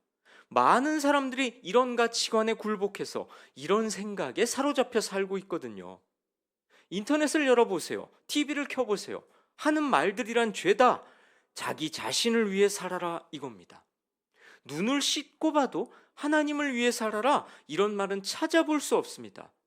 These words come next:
모든 인간은 하나님께서 당신의 영광을 위해 창조하셨는데도 말이죠. 자기 자신을 사랑하는 것,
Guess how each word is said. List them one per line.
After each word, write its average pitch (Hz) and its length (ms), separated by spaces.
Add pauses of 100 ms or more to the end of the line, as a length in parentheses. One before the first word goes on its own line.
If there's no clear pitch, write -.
(380)
모든 196 540
인간은 123 600 (240)
하나님께서 277 920 (200)
당신의 208 680
영광을 190 560
위해 240 200
창조하셨는데도 247 1040
말이죠. 104 500 (920)
자기 160 380
자신을 196 500
사랑하는 202 540
것, 98 140